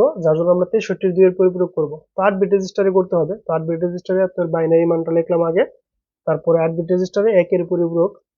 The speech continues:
আট বিট রেজিস্টারে দুইয়ের পরিপূরক। ঠিক আছে? তারপরে সত্তরের যে বাইনারি মান আট বিট রেজিস্টারে লিখলাম, মাইনাস তেষট্টির যে বাইনারি মান পেলাম, এটা লিখলাম। এখন আমরা এটাকে যোগ করে দিলাম, যোগ করে দেওয়ার পর আমরা চিহ্ন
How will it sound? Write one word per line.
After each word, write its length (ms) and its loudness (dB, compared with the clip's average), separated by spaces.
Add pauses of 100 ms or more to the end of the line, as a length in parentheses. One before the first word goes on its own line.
(120)
আট 100 -4
বিট 200 -6
রেজিস্টারে 400 -4
দুইয়ের 320 2
পরিপূরক। 420 -2 (580)
ঠিক 80 -2
আছে? 180 0 (300)
তারপরে 340 2
সত্তরের 440 -2
যে 100 0
বাইনারি 320 2
মান 220 4
আট 180 -4
বিট 160 -4
রেজিস্টারে 380 2
লিখলাম, 320 0 (280)
মাইনাস 240 0
তেষট্টির 400 -2
যে 80 -4
বাইনারি 280 0
মান 160 0
পেলাম, 240 -4
এটা 140 2
লিখলাম। 300 0 (460)
এখন 200 4
আমরা 220 2 (180)
এটাকে 240 -4
যোগ 200 -2
করে 160 2
দিলাম, 220 -2 (220)
যোগ 180 0
করে 140 2
দেওয়ার 200 2
পর 100 -4
আমরা 160 -4
চিহ্ন 220 -2